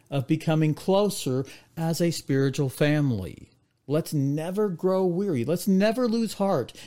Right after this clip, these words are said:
in doing the things that God wants us to do, in loving our neighbor, in keeping the royal law. Therefore, as we have opportunity, let's not let an opportunity go by that draws us closer to each other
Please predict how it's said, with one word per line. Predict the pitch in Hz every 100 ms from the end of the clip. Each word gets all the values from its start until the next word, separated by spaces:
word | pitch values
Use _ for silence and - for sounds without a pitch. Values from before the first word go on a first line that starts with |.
| -
in | 135 117
doing | 156 202 190
the |
things | 180 180 175
that | 147
God | 147 156
wants | 143 143 147
us | 131
to | -
do, | 131 113 76 - _ _ _ -
in | 135 110 113
loving | 135 175 156 139 135
our | 127 131
neighbor, | 127 135 110 87 - _
in | 123 117
keeping | - 208 202 220 202
the | 160
royal | 165 175 185 185 170
law. | 175 180 135 76 - - _ _ _ _ _ _ _ -
Therefore, | 147 165 147
as | 110 -
we | 151
have | 143 135 127 -
opportunity, | 143 151 175 - 160 156 131 - 85 - - _ _ _ _ _
let's | 180 180
not | 220 208
let | 196 185
an | 175
opportunity | 165 - - 151 131 120
go | 113 117
by | 110 117 101 82 101 _ _ -
that | 113 - -
draws | 131 127 127 135
us | 135 127
closer | - 139 135 123
to | -
each | 117 113
other | 143 135 156 147